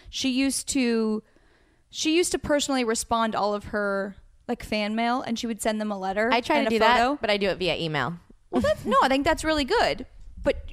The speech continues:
Speaker 1: this was back in the day before that, so, like, this dude
Speaker 2: Good
Speaker 1: had
Speaker 2: point.
Speaker 1: her address,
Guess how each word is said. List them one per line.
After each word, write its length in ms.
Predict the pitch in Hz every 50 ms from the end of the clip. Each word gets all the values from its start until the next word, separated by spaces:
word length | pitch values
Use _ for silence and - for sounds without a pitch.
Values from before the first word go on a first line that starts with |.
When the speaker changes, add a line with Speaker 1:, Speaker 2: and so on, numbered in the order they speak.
| - -
Speaker 1:
this 300 | 226 226 247 277 277 -
was 80 | 285
back 200 | 247 269 254 -
in 40 | 254
the 60 | 247
day 100 | 233 233
before 340 | 226 - 226 - - 269 320
that, 300 | 320 370 403 381 - -
so, 240 | - - 240 220 196
like, 220 | 220 220 214 - - -
this 240 | 214 233 240 226 -
dude 240 | 208 196 262 269
Speaker 2:
Good 40 | 269 269
Speaker 1:
had 100 | 247 233
Speaker 2:
point. 120 | 196 226
Speaker 1:
her 100 | 226 220
address, 520 | 214 208 - 226 247 247 220 - - -